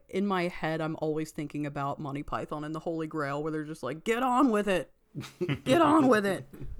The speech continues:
Speaker 2: If you are a judge and someone takes, takes it bad that their opponent would not give them the trigger, stick around. It's actually, um, I D Q'd a player without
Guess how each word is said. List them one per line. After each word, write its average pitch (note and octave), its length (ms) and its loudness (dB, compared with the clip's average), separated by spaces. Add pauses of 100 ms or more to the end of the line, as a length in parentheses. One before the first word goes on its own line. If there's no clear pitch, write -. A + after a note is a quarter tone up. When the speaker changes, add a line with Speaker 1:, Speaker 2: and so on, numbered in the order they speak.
(800)
Speaker 2:
If B2 260 -4
you C3+ 140 -4
are B2 160 2
a A#2 120 0
judge F#2+ 520 -6 (160)
and F#2+ 260 -8
someone A2+ 680 -4 (380)
takes, - 640 -10 (400)
takes - 420 -8
it F#2 260 -8
bad E2+ 600 -8 (340)
that F#2 580 -4
their F#2 140 -8
opponent F#2 500 -10
would F2+ 240 -10
not G2 240 -8
give F2+ 180 -10
them F2+ 180 -8
the F2+ 80 -10
trigger, F#2+ 500 -10 (360)
stick - 300 -6
around. F#2 300 -6 (340)
It's C3+ 240 0
actually, D3 500 -4
um, G2 360 -6 (140)
I B2+ 180 -2
D A#2+ 360 -10
Q'd C3 420 -12
a C3+ 140 -4
player G2+ 560 -6 (400)
without A#2+ 440 -4